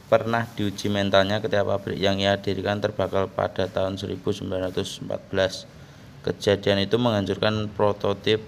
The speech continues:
buatannya dan kerugian mencapai dua puluh tiga juta U S dollar. Semua kesalahan kita sudah habis terbakar. Sekarang kita bisa mulai lagi dari awal.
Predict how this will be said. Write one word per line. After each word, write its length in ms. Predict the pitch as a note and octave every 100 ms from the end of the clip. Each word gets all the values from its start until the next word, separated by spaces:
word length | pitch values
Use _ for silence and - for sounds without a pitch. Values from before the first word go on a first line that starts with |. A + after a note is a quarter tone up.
| - -
buatannya 560 | G2+ F#2 F#2+ F#2 F#2+ A#2 -
dan 160 | G#2
kerugian 400 | G2 G2+ G2+ G#2+
mencapai 800 | G#2+ G#2 G2 F#2+ A2 A#2+ - - - - - -
dua 320 | G#2 G#2 G#2
puluh 240 | G#2 G#2+
tiga 320 | A2 G#2 G#2+
juta 240 | G2+ F#2+ G#2
U 240 | G#2 G2
S 80 | F#2+
dollar. 560 | - F#2+ F#2+ - - - - - - - - - - - - - -
Semua 320 | A2+ B2+ C3
kesalahan 480 | C3 C3+ C3 C3+ C#3
kita 320 | C3+ C#3 C#3+
sudah 320 | C#3 C3+ A#2
habis 400 | A2 G2 G#2+ G#2+
terbakar. 640 | - - F#2 F2+ G#2 F#2+ -
Sekarang 400 | - G#2 G#2 A2
kita 240 | G#2+ A2+
bisa 320 | G#2 G2 G2
mulai 240 | G2 G2 F#2
lagi 400 | F#2 F#2 A2 A2+
dari 240 | F#2 F#2
awal. 400 | E2 F2 F2 -